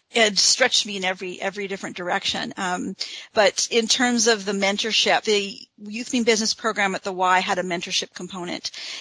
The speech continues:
And so one of the things I did right away was go to some of the networking groups and just look for mentors. And I just knew that, you know, if you match someone with a good mentor, it can really help them build confidence, see things in a different direction,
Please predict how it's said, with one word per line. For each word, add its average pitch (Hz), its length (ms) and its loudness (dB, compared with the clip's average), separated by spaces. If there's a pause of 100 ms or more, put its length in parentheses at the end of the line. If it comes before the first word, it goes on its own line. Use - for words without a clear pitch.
And 208 100 0
so 233 120 2
one 240 100 4
of 214 60 2
the 202 40 -8
things 220 240 2
I 202 80 4
did 190 300 0
right 185 180 4
away 180 360 0
was 180 240 -2
go 185 280 -4
to - 220 0
some 185 240 -2
of 180 80 -8
the 190 80 -2
networking 190 560 -2
groups 185 400 -4
and 175 140 -4
just 180 180 -2
look 185 140 -4
for 180 120 -8
mentors. - 600 -4 (460)
And 196 500 4
I 196 140 4
just 214 300 -2
knew 202 400 -4
that, 185 280 -2
you 202 100 -6
know, 180 60 -6
if 180 140 -10
you 202 80 -8
match 190 300 2
someone 190 320 -4
with 196 140 -14
a 185 60 -10
good 180 200 -12
mentor, 180 460 -6
it - 180 -10
can 185 220 -10
really 196 300 -4
help 190 340 -6
them 175 360 -2 (520)
build 202 180 0
confidence, 190 640 0
see 208 200 0
things 185 340 -2
in 185 60 -4
a 185 60 -4
different 185 360 -4
direction, 175 840 0